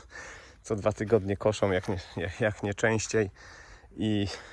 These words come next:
mam wstręt do dźwięku takich właśnie mechanicznych urządzeń.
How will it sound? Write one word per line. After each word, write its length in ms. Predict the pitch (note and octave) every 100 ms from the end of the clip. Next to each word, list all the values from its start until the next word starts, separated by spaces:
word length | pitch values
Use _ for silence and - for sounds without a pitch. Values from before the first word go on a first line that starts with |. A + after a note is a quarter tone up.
| - -
mam 220 | G#2+ G#2+
wstręt 560 | F#2+ - - A#2 A#2 G2+
do 160 | -
dźwięku 560 | G2 G2 A2 A2 - G2 - - - - - -
takich 460 | G2+ - G2 -
właśnie 380 | F#2+ G2+ - A2
mechanicznych 720 | G2 F2+ G2+ G#2+ - - F#2
urządzeń. 500 | G#2 A2+ A2+ G#2+ G2+